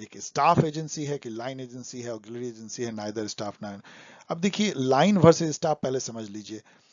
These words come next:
लाइन फंक्शन क्या होता है? सबसे अच्छा एग्जांपल ये है कि ट्रेन, रेलवे सिस्टम लीजिए। रेलवे में जो ट्रेन का ड्राइवर है, गार्ड है, जो रेलवे का स्टेशन मास्टर है, ये सब लाइन फंक्शन है। मतलब जो एकदम कोर जो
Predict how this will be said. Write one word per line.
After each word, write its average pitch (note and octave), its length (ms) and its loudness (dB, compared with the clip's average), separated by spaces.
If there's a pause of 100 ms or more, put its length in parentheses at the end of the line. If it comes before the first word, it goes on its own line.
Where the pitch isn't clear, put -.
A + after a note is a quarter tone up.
(460)
लाइन C3+ 400 0
फंक्शन F3+ 400 2
क्या D#3+ 180 6
होता A#2 240 2
है? A#2 40 -4
सबसे - 280 -6
अच्छा D#3 220 0
एग्जांपल C3+ 520 -2
ये C3 140 0
है B2+ 140 -4
कि C3+ 120 -8
ट्रेन, D3+ 480 -4 (400)
रेलवे C#3+ 460 0
सिस्टम A#2+ 400 -6
लीजिए। A2 300 -8
रेलवे F3 460 -2
में F3 240 -4 (400)
जो C3 160 -2
ट्रेन D3 420 -2
का C3+ 140 -4
ड्राइवर C3 580 0
है, B2 300 -4
गार्ड B2 460 0
है, B2 380 -6 (340)
जो A#2+ 160 -4
रेलवे B2 400 -2
का B2 140 -4
स्टेशन B2+ 400 -6
मास्टर B2 600 -4
है, B2 180 -6
ये D3 200 -4
सब G3+ 220 -4
लाइन D3+ 460 0
फंक्शन A2+ 720 0
है। A2 80 -18
मतलब D3 320 -6
जो G3 320 -2
एकदम F#3 360 -6
कोर G3 600 -4
जो F3+ 340 -6